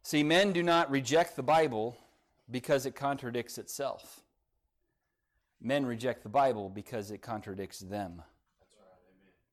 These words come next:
Speaker 2: amen.
Speaker 1: And we need to understand this morning as we, uh, are perhaps facing some difficult times in America as, uh,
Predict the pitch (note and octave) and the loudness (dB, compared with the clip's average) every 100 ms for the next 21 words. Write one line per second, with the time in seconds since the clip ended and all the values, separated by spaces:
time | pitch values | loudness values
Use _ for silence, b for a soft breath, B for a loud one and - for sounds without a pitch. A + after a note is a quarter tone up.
0 | _ _ _ _ _ _ _ _ _ _ | _ _ _ _ _ _ _ _ _ _
1 | _ _ - - - G2+ G2+ F#2 - A#2+ | _ _ -20 -20 -14 -12 -12 -14 -14 -6
2 | C#3+ E3+ D3 C#3+ C#3 - D3 D3 C#3+ B2+ | -2 0 2 2 0 0 0 2 0 -4
3 | A2+ B2+ - C#3 D3+ C#3 A#2 A#2 A2+ G#2 | -6 -6 -4 -2 -2 -2 -4 -6 -6 -4
4 | C#3 C#3+ B2+ B B B B A#2+ A#2 A2 | -2 0 -2 B B B B -2 0 0
5 | G#2 C#3 D#3+ D#3+ D#3+ - - D#3+ E3 E3 | 2 4 6 6 4 -2 -2 0 4 6
6 | D3+ - - - - - - E3 D#3+ - | 4 0 -10 -10 -10 -12 -2 0 0 -2
7 | D3 C3 C3 - C3 D3 D3 C#3+ C#3+ B2+ | -2 -2 -4 -4 -4 -2 -4 -6 -2 -4
8 | - - D3 C#3+ B2+ B2 - - - C#3+ | -4 -4 -2 -2 -2 -6 -8 -14 -8 -4
9 | D3+ D#3 D#3+ D#3 D3+ C3+ C#3 D3 B2+ - | -2 0 -2 -2 -4 0 0 0 -4 -12
10 | b b b b b b b C#3 B2 | b b b b b b b -8 -6